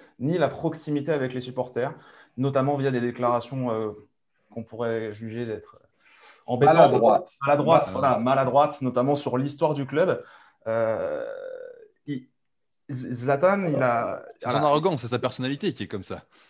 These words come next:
Speaker 1: C'est
Speaker 3: C'est le
Speaker 1: vrai.
Speaker 3: personnage.
Speaker 1: Mais,
Speaker 2: Ah, moi,
Speaker 1: mais
Speaker 2: je veux prendre sa défense parce que là aussi, et je vais aller dans ton sens, Enzo, hein, euh, pour l'avoir rencontré plusieurs fois en zone mixte au Parc des Princes, c'est un garçon qui dégage quelque chose et qui a une intelligence dans le regard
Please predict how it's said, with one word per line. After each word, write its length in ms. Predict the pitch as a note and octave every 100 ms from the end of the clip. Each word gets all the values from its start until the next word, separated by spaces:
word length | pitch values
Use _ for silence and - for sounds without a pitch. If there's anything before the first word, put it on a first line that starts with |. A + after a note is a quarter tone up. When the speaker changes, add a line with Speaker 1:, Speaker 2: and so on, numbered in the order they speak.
| _
Speaker 1:
C'est 120 | -
Speaker 3:
C'est 20 | D#3
le 60 |
Speaker 1:
vrai. 100 | G#3+
Speaker 3:
personnage. 560 | A#3 E3+ D3+ E3 A#2+ G#2 G#2+ - _
Speaker 1:
Mais, 180 | D3+ D#3+
Speaker 2:
Ah, 60 | C#3+
moi, 140 | F#3
Speaker 1:
mais 60 | F3
Speaker 2:
je 60 |
veux 100 | F#3
prendre 200 | F#3+ G3
sa 160 | - E3+
défense 460 | D#3+ D3+ E3+ A3
parce 180 | F3+ B2
que 300 | - C3+ B2 C#3
là 160 | C#3+
aussi, 280 | D3+ C3 F3
et 420 | F3 B2 - G#2+
je 60 | A2
vais 60 |
aller 160 | C3 C#3+
dans 140 | C#3
ton 160 | B2+ C3
sens, 280 | B2+ D3+ C3+
Enzo, 380 | A2+ A#2 A2 G#2
hein, 180 | G#2+ G#2+
euh, 400 | G2+ F#2+ F#2 F2+ F2+ _
pour 100 | -
l'avoir 320 | G#2 G2 A2 F#2+
rencontré 500 | G2+ G#2 G#2+ - A2
plusieurs 420 | G#2+ G2 A2 -
fois 160 | A2+ A2
en 120 | G#2+
zone 220 | G#2 G#2
mixte 240 | A2 A2+ -
au 60 |
Parc 260 | - F#2+ F#2
des 60 | A2+
Princes, 320 | D#3 D3 -
c'est 160 | G#2+ -
un 100 | A2
garçon 640 | A#2+ - - B2+ A2 - _ _ _ _
qui 160 | A#2+
dégage 460 | A2 C3 C3+ B2+ -
quelque 340 | A#2 G#2 C3
chose 460 | B2+ - A2+ G2+ - _ _ _ _ _ -
et 160 | B2
qui 120 | A#2 C#3
a 60 |
une 180 | A#2+ B2
intelligence 760 | D3+ D#3 D3+ D3+ C3+ C#3 A2 A2+
dans 160 | A2+
le 120 | A2
regard 680 | A2 C#3 C3+ B2+ A#2+ C#3 D3